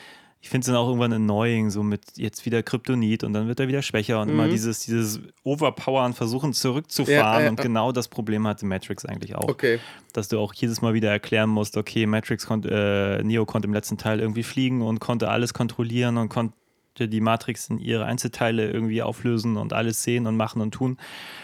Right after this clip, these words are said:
Speaker 1: Und dann im nächsten Teil kann er wieder gar nix, so.
Speaker 2: Ja, mhm.
Speaker 1: Und kommt auch jetzt in diesem Teil irgendwie super spät eigentlich erst überhaupt an den Punkt, wo er ansatzweise die Kräfte hat, die er vorhatte. Und man fragt sich immer, wo, aber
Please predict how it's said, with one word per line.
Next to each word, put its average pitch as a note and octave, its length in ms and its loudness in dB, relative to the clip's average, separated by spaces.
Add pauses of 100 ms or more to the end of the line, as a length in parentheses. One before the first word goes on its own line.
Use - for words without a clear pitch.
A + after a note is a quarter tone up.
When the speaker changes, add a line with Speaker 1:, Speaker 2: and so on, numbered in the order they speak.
(140)
Speaker 1:
Und A#2 100 -2
dann A#2+ 120 2
im B2 60 2
nächsten B2 240 2
Teil A2+ 200 2
kann A2+ 120 2
er A2 100 4
wieder G#2 140 2
gar G2+ 220 2
nix, G2+ 240 0
so. C#3+ 80 4
Speaker 2:
Ja, C3+ 240 6 (180)
mhm. D#3+ 300 0 (160)
Speaker 1:
Und G#2+ 300 2 (220)
kommt B2+ 300 0
auch A#2 240 2
jetzt A2+ 140 2
in A2+ 120 2
diesem B2+ 240 -2
Teil G#2 320 0
irgendwie G#2 220 -2
super G#2 380 -2
spät - 380 -2
eigentlich F#2+ 280 -4
erst G#2 300 -6
überhaupt G#2+ 420 0
an G#2 120 0
den G2 120 0
Punkt, A2 460 0
wo G#2 160 0
er - 400 -4 (120)
ansatzweise G#2 600 2
die G2+ 80 -2
Kräfte G#2+ 400 -4
hat, F#2+ 120 -2
die G2+ 80 0
er F#2+ 100 0
vorhatte. G#2+ 480 2
Und G2+ 60 -2
man F#2+ 120 -2
fragt G2+ 220 -4
sich - 100 -6
immer, F#2+ 200 -2
wo, G2 100 -4
aber G#2+ 340 -4